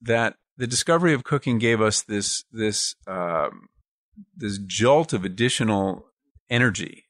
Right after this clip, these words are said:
calories, that allowed us to, uh, expand our brains. And I'm talking about in, in the scale of evolutionary time, and shrink our guts, and which is to say our digestive apparatus.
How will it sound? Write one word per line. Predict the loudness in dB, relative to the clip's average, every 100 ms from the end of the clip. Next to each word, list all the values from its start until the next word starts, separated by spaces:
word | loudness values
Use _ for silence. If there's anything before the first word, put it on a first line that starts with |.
| _
calories, | -4 0 2 2 -2 -10 -18 _ _ -20 -20 _ -12
that | -2 2 2 2 0 -6 _
allowed | -4 0 2 4 4 2
us | 0 0 -2 -2 -4 -8 _ -16 -4
to, | 0 2 0 -2 -2
uh, | -4 -2
expand | -4 -6 -4 0 0 2
our | 2
brains. | 2 0 0 -4 -6 -10 -16 _ _ _ _ _ _ -2
And | 0
I'm | 0
talking | -2 -2 0
about | 0 0
in, | -2 -4
in | -4 -4
the | -4
scale | -6 -2 -2
of | -2
evolutionary | -4 -4 -6 -4 -4 -4
time, | -4 -4 -4 -6 -8
and | -2 0 2 0 -2 -8 _
shrink | -6 -2 0 0 0
our | -4 -2
guts, | -2 -4 -8 -18 _ _ _ _ -6
and | -2 0 0
which | -2 -4
is | -6
to | -4
say | 2 4
our | 4
digestive | 2 0 2 0 -2 -6
apparatus. | -8 -8 -12 -12 -16